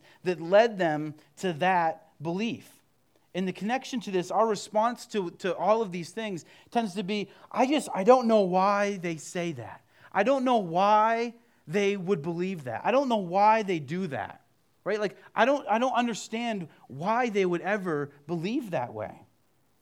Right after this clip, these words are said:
And oftentimes we just stop there, right? We just wonder, we don't understand it, we criticize them, we don't seek to understand it, we just pass them off, like,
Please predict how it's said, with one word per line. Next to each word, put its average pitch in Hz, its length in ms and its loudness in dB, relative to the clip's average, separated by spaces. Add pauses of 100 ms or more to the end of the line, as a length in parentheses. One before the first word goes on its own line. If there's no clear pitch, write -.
(880)
And 220 120 -2
oftentimes 214 640 0
we 190 120 -8
just 190 240 -6
stop 190 360 2
there, 127 220 -2
right? 147 260 -4 (220)
We 190 100 -6
just 165 220 -6
wonder, 214 560 0 (220)
we 170 100 -4
don't 202 220 2
understand 202 600 -2
it, 196 220 -2 (140)
we 160 100 -6
criticize 202 800 2
them, 196 460 -2 (200)
we 175 140 -2
don't 196 220 0
seek 214 300 -8
to - 120 -6
understand 185 640 -6
it, 175 140 -6
we 175 100 -6
just 175 180 -12
pass 185 300 0
them 185 80 -6
off, 180 240 2
like, 151 180 -2